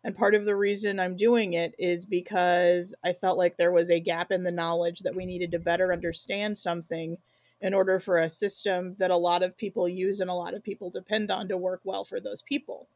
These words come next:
But if you don't have any people, you don't have a university. So you don't need somebody to come in and say, "Well, here are some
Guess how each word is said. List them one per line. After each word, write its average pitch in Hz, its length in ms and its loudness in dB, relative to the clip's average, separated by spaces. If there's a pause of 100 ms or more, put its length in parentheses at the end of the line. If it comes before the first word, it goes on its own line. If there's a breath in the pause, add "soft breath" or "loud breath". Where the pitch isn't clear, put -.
(280)
But 247 440 4
if 226 160 0
you 226 120 0
don't 220 180 4
have 220 140 4
any 214 200 0
people, 240 580 0 (320)
you 226 120 0
don't 226 200 2
have 214 180 2
a 208 60 2
university. 196 720 0
So 190 160 -6
you 190 140 -6
don't 202 280 0
need 196 200 -4
somebody 185 420 0
to 185 100 -2
come 190 240 -4
in 180 160 -2
and 175 140 -4
say, 180 260 4
"Well, 180 180 4
here 208 300 0
are 202 60 0
some 185 420 -2